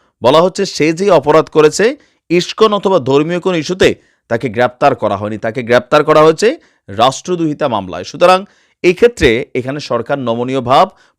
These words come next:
পোষণ করবে না, তো তার মুক্তি আটকে গেল। পাশাপাশি ইসকন, তার যে সংগঠন বাংলাদেশে সে যেভাবে লিড করে, বিভিন্ন হিন্দুদের ম-, মাদ্রাসা, আ, সরি, মানে মন্দির, বিভিন্ন জায়গা দখল করে যে বিভিন্ন রকম বাণিজ্যিক কাঠামো গড়ে তুলেছে,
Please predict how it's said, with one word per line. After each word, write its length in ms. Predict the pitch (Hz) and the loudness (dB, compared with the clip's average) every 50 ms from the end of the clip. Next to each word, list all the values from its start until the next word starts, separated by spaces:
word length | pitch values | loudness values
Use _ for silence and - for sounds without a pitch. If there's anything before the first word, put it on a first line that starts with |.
| _ - | _ -6
পোষণ 340 | 147 156 - - 175 160 104 | -6 -6 -4 -6 -8 -8 -4
করবে 320 | - 107 95 87 92 85 | -4 -4 -4 -4 -8 -12
না, 180 | 65 - - _ _ _ _ _ _ _ _ _ _ _ _ _ - | -14 -16 -20 _ _ _ _ _ _ _ _ _ _ _ _ _ -4
তো 80 | 180 | 0
তার 180 | 170 175 180 165 | 2 4 4 4
মুক্তি 320 | 165 165 156 - 170 175 | 2 0 -2 0 2 4
আটকে 300 | 175 165 - - 170 165 | 4 4 2 0 -4 -2
গেল। 180 | 160 175 196 214 | 0 0 -2 -2
পাশাপাশি 540 | 208 - 113 110 - 139 147 156 147 - - - | -2 -4 -4 -4 -2 -4 -4 -4 -6 -8 -8 -8
ইসকন, 460 | 151 139 - - - 190 175 131 95 - _ _ _ _ _ _ _ _ _ _ _ | -8 -8 -8 -6 -2 0 0 0 -2 -6 _ _ _ _ _ _ _ _ _ _ _
তার 200 | 117 117 127 127 | 0 2 2 2
যে 120 | 135 151 147 | 0 -2 -2
সংগঠন 480 | - - 127 131 131 139 143 151 147 | -2 -2 -4 -2 -2 -4 -4 -4 0
বাংলাদেশে 440 | 131 123 120 127 131 131 139 151 151 135 | 0 0 0 0 -2 -2 -2 -4 -6 -4
সে 220 | - 135 135 143 135 | -4 -4 -4 -2 -2
যেভাবে 320 | 139 139 135 139 143 143 | -4 -4 -4 -4 -4 -4
লিড 220 | 120 123 127 123 | -4 -4 -4 -6
করে, 320 | - - 139 139 143 147 156 _ _ _ _ _ _ | -4 -2 0 0 0 0 -4 _ _ _ _ _ _
বিভিন্ন 480 | 101 95 127 131 151 170 180 185 185 165 | -4 -2 0 0 0 -2 -2 0 0 0
হিন্দুদের 440 | 143 135 143 143 151 143 156 143 135 | 0 -2 -2 -4 -2 0 0 0 0
ম-, 320 | 123 123 131 120 - 131 | 0 -2 -2 -2 -2 -2
মাদ্রাসা, 640 | 123 117 117 117 120 135 135 131 - 156 143 143 139 - | 0 0 0 0 2 0 0 2 2 4 4 4 2 0
আ, 80 | 135 | -2
সরি, 220 | - - 135 127 113 | -2 0 0 0 0
মানে 180 | 113 117 123 | -2 -2 -2
মন্দির, 520 | 127 127 131 139 139 131 143 143 135 135 - _ _ _ _ _ | -2 -2 -2 -2 -2 0 0 -2 -2 -4 -10 _ _ _ _ _
বিভিন্ন 380 | - 127 139 151 175 190 190 175 | -2 0 0 0 0 0 0 0
জায়গা 420 | 135 123 127 127 131 123 117 101 | 2 2 4 4 4 4 2 0
দখল 360 | 92 95 143 160 - 165 160 160 | 0 -2 -4 -4 -2 -4 -4 -2
করে 200 | 165 160 147 139 | -2 -2 -2 -2
যে 140 | 139 147 139 | -2 -4 -4
বিভিন্ন 340 | 123 127 127 147 151 151 | -4 -6 -8 -8 -6 -6
রকম 280 | 147 143 135 143 131 110 | -6 -4 -4 -6 -4 -2
বাণিজ্যিক 420 | 120 120 123 123 123 131 139 - | -2 -2 -2 -2 -6 -10 -8 -4
কাঠামো 360 | - 131 123 143 143 147 139 135 | -2 -2 0 0 -2 -2 -2 0
গড়ে 200 | 123 123 127 131 | 2 2 2 2
তুলেছে, 400 | 139 139 135 123 143 151 185 | 0 -2 0 0 0 0 0